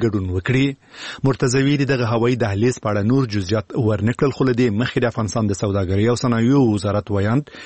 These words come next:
مسافر قوقندي ازادي راډیو ته ویلي و چې د دغه هوایي دهلیز له لارې به د افغانستان، جلغوزي، چین او نورو هیوادونو ته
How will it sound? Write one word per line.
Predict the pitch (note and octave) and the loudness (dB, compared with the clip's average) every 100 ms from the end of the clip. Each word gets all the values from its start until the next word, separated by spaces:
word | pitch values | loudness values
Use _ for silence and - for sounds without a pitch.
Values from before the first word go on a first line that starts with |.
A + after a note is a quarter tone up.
| - B2 | -4 -2
مسافر | B2 C3 D3 - C3 | 0 0 -2 0 -2
قوقندي | - A#2+ A2+ C#3 C#3+ | 0 0 2 0 0
ازادي | A#2+ G#2+ G#2 G#2+ | 0 0 0 0
راډیو | G#2 G#2 | 0 0
ته | G2+ | 0
ویلي | A2 A#2 A#2 | 2 2 2
و | A#2 | 0
چې | C3 - - - A#2 | -4 -6 -18 -4 -2
د | A2 | 0
دغه | G2 F#2 | 0 0
هوایي | G#2 A#2+ C3+ | 2 2 0
دهلیز | B2 C3 A#2+ | 0 0 2
له | B2+ B2+ | 2 2
لارې | C3 C3 | 2 0
به | B2+ - - - A#2 | 0 -4 -12 -2 0
د | A#2+ C3+ | 0 0
افغانستان، | A2+ B2 A#2 C#3 B2+ G#2 | -2 -2 0 0 0 0
جلغوزي، | G#2 F#2+ G2+ F#2+ C3 - | 0 0 0 0 -2 0
چین | E3+ C3+ | 0 2
او | A#2 B2+ | 2 4
نورو | C3 F#2+ | 2 0
هیوادونو | F#2 G2 G2 A2 | -4 -2 0 0
ته | B2 | 0